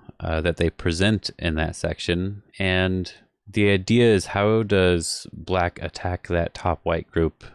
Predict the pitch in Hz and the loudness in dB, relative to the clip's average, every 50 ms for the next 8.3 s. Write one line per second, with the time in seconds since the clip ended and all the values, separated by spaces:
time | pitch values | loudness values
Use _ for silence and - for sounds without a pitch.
0 | _ _ _ _ _ - - - 85 85 82 80 78 82 85 85 87 92 92 90 | _ _ _ _ _ -14 -8 -6 -4 -2 -2 -2 -2 0 0 0 2 2 2 0
1 | - - - 85 78 82 78 78 78 80 - 57 - - - _ - 87 98 101 | 0 -2 -4 -4 -2 0 0 0 -2 -2 -4 -6 -8 -12 -14 _ -8 -6 -4 -4
2 | - 113 101 107 101 95 - - - 90 85 92 85 87 92 92 85 - - - | -2 -2 0 0 0 0 0 -2 -2 -2 -2 -2 -2 0 0 0 0 0 -2 -2
3 | 101 123 - - - 87 85 87 76 76 85 85 80 87 80 82 80 78 - - | -2 -2 -2 -2 -2 -2 -2 -2 -2 0 0 0 2 2 2 2 2 0 -2 -4
4 | - - - - 78 - - - 139 135 135 139 131 113 98 82 80 78 64 - | -8 -6 -4 -4 -6 -6 -4 0 2 2 4 2 2 0 0 -2 -2 -2 -4 -8
5 | - - 107 95 90 82 92 87 85 78 - - - - - - 80 80 - - | -4 0 0 0 2 2 2 2 2 0 -2 -8 -18 -12 -8 -8 -6 -6 -8 -4
6 | - 101 95 90 87 - - 85 92 110 113 107 - - 104 98 98 95 90 - | -2 0 0 0 0 -2 -2 -2 0 0 0 -2 -2 0 0 2 2 0 0 0
7 | - 82 80 - - _ _ - - - _ _ _ - - 98 92 87 85 82 | -2 -2 -2 -2 -6 _ _ -20 -20 -20 _ _ _ -8 -4 -2 0 0 0 0
8 | - 85 80 - - | 0 -2 -2 -2 -6